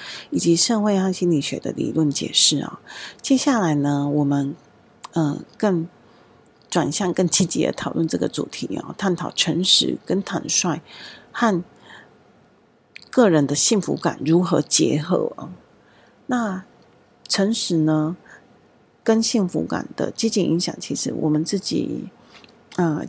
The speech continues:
就字面的层-，层面来看，我们自己的感受，在生活当中，我们应该自己都有感受到。哦，就是当我们可以很，很自在的去做自己的时候，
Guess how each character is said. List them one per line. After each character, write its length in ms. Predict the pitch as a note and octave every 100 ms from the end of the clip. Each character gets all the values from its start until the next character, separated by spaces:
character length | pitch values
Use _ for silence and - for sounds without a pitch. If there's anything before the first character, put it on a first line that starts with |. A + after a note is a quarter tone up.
| -
就 280 | A#3+ G3+
字 200 | F3+ -
面 240 | G#3 F#3 D#3+
的 100 | C3+
层-， 380 | - E3 C#3+ - _ - -
层 180 | - F3
面 220 | D#3+ F3
来 160 | D3+ C3+ -
看， 260 | - F3 - - - - - - -
我 100 | E3
们 100 | E3+
自 140 | A#3
己 80 | G3
的 60 |
感 240 | D3 - -
受， 480 | - F3 D3+ - -
在 160 | - G#3
生 160 | G3 F#3+
活 100 | D3+
当 220 | D#3+ D#3
中， 260 | D#3 C#3+ C#3
我 60 |
们 140 | C#3+ D3+
应 60 |
该 140 | E3+ D#3
自 120 | -
己 100 | D3+
都 120 | -
有 60 | -
感 180 | - -
受 200 | - -
到。 180 | - - - - - _ _ _
哦， 100 | -
就 120 | D#3 G3+
是 340 | - G3 F3+
当 240 | F#3+ G#3
我 60 | G#3
们 140 | D3
可 160 | C#3+ D#3+
以 160 | D3+ D3+
很， 260 | D#3 C#3 - - - - - _ _ -
很 200 | F3+ D#3+
自 300 | - - G3+
在 320 | - F#3+ F#3+
的 200 | - -
去 200 | - - -
做 200 | - E3+
自 280 | - - G#3
己 220 | - -
的 180 | - -
时 240 | - -
候， 320 | D3+ F3 D#3